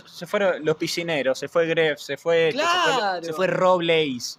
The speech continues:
Speaker 1: Vi el otro
Speaker 2: Claro.
Speaker 1: día un video. Robles y
Speaker 2: Y,
Speaker 1: Zapata ya no, no
Speaker 2: y
Speaker 1: tiene
Speaker 2: claro,
Speaker 1: nada que
Speaker 2: el,
Speaker 1: ver.
Speaker 2: lo, una de las cosas que dice Rubius ahí es como, tipo, varios de mis amigos ya están en Andorra. Y Rubius no es un tipo de que, al, al igual que varios youtubers,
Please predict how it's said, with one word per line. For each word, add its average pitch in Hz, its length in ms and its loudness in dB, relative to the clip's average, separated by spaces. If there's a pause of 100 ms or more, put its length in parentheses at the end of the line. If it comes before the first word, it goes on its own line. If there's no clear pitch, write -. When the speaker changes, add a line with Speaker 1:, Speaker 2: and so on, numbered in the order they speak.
Speaker 1:
Vi 143 240 -6
el - 80 0
otro - 140 2
Speaker 2:
Claro. 160 120 2
Speaker 1:
día 160 100 0
un 160 120 -6
video. 147 580 0
Robles 165 380 -4
y 226 60 -6
Speaker 2:
Y, - 20 -4
Speaker 1:
Zapata 214 220 -6
ya 160 120 -8
no, 165 180 -12
no 165 100 -6
Speaker 2:
y 208 80 -6
Speaker 1:
tiene 196 80 -10
Speaker 2:
claro, 240 160 2
Speaker 1:
nada 247 100 -2
que - 60 -4
Speaker 2:
el, 220 60 2
Speaker 1:
ver. 160 340 0
Speaker 2:
lo, 202 140 -2
una 226 100 -6
de 240 60 -4
las 240 120 -4
cosas 247 220 -12
que 226 60 -8
dice 226 180 -4
Rubius 262 240 -6
ahí 247 140 0
es 269 60 -6
como, 196 280 -2
tipo, 180 400 -4 (560)
varios 240 260 2
de 226 40 -4
mis 214 200 -6
amigos 262 640 -2 (100)
ya - 120 -12
están 370 160 -6
en 269 100 -4
Andorra. 247 540 -6 (380)
Y 233 120 -6
Rubius 320 240 -4
no 302 40 -2
es 311 120 -6
un 240 80 -4
tipo 208 280 -2
de 185 140 0
que, 175 180 -4
al, 165 300 -2
al 143 100 -8
igual 170 200 0
que 185 100 -2
varios 170 300 -4
youtubers, 170 560 -4